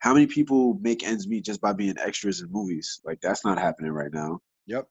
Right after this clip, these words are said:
Speaker 1: Like, all that's, all that's getting shut down. And it's weird because the nightlife community is gonna be, it's gonna be interesting to see what happens because that's gonna be one of the last things that gets reopened. Like, bars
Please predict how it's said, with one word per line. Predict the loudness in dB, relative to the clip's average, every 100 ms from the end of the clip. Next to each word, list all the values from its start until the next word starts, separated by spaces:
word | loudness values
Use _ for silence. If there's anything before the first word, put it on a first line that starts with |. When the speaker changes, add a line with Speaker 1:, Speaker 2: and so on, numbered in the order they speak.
| -2
Speaker 1:
Like, | 0 0 -4 _ _ _ _ 4
all | 6
that's, | 6 4 -2 0
all | 2
that's | 2 -2
getting | -2 -2 -4 -8
shut | -4 0 0 0
down. | -2 0 -2 -8 _ _ _ _ -2
And | 0 0 -4 _ _
it's | 2 2 0
weird | 0 2 2 0 -6 -10
because | -6 -4 -4
the | -4
nightlife | -4 -4 -2 -4 -6
community | -4 -2 0 -2 -4 -4
is | -4
gonna | -2 -2 -2
be, | 0 0 0 -4 -6 _ _ _ _ _ _ _ _ 0
it's | 2 6
gonna | 4
be | 4
interesting | -2 0 2 0 -2 -8
to |
see | -4 -2
what | -2
happens | -4 -6 -18 -16
because | -10 -6
that's | -4 -4
gonna | -4 -4
be | -2
one | 0
of | 0
the | 0
last | 0 0 -2 -4
things | -6 -6
that | -6
gets | -6 -6
reopened. | -2 -2 -2 _ _ -2
Like, | 0 0 -8 _ _ _ _ 0
bars | 4 6 6 6 4 0